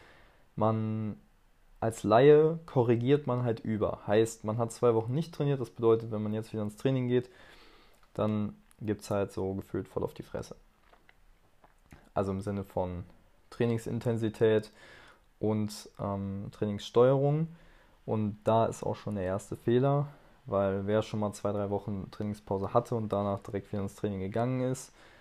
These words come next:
schwierige Sache, gerade was Muskelkater und so weiter angeht. Ich kenne das auch von meinen Kunden im Personal Training, wenn die mal im Urlaub waren, eine Pause hatten und so weiter.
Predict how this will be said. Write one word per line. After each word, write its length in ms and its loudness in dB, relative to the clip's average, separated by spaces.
schwierige 580 2
Sache, 580 4
gerade 520 6
was 260 0
Muskelkater 680 0
und 120 -4
so 100 -2
weiter 300 4
angeht. 500 2
Ich 160 -6
kenne 200 -4
das 120 -4
auch 160 0
von 140 -6
meinen 200 -2
Kunden 440 0
im 100 -4
Personal 400 0
Training, 500 -4
wenn 140 -2
die 140 -2
mal 200 0
im 120 -2
Urlaub 320 0
waren, 340 0
eine 80 -6
Pause 400 2
hatten 200 -2
und 140 -6
so 140 -2
weiter. 420 2